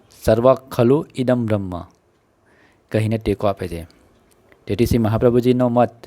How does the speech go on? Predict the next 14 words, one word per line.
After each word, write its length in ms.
બ્રહ્મવાદ 480
કહેવાય 320
છે, 240
જેનું 220
તાત્પર્ય 460
છે 360
તમે 220
જે 200
કાંઈ 180
શબ્દ 320
જગતના 480
વિવિધ 280
પદાર્થો, 600
ક્રિયાઓ 580